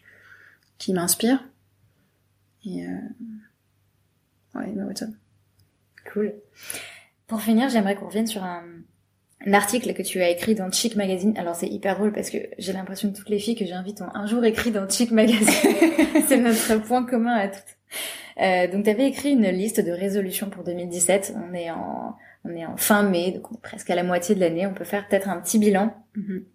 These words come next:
Speaker 2: Euh, tes trois résolutions, c'était un, définir ses objectifs, deux, arrêter la compétition,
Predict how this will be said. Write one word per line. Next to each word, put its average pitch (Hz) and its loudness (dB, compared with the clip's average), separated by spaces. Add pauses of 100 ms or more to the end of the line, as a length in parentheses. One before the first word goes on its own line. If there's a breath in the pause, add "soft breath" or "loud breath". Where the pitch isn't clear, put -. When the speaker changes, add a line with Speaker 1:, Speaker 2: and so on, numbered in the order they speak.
(200)
Speaker 2:
Euh, 185 -6
tes 180 -6
trois 226 4
résolutions, 175 0
c'était 180 -2
un, 202 2 (480 loud breath)
définir 226 4
ses 208 4
objectifs, 180 -4
deux, 214 2
arrêter 208 2
la 180 2
compétition, 202 -2